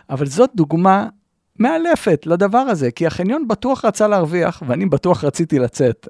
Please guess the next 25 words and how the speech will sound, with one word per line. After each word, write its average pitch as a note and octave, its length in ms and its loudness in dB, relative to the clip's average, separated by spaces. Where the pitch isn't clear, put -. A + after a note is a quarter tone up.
<laughs> - 160 -12
אבל D4 160 -2
חברת A3+ 340 -8
האשראי F#3 300 -2
הייתה D#3+ 240 0
שם D3+ 200 -4
באמצע C#3+ 400 0
ולא C3 260 -2
ממש C3+ 220 -8
נתנה C3 280 0
לדברים A#2+ 460 2
האלה A2 180 -2
לקרות. G2 520 -12
אז A#2+ 140 -12
רק D#3+ 160 -6
תחשבו E3 540 -6
מה D#3+ 240 -8
קורה D#3+ 340 -6
כשמדובר A#2+ 460 0
בהיקפים B2+ 520 -4
גדולים. G2+ 540 -10
אז C3+ 180 -2
הבלוקצ'יין A#3 720 0
בא D3 260 -2
לפתור G3 500 -4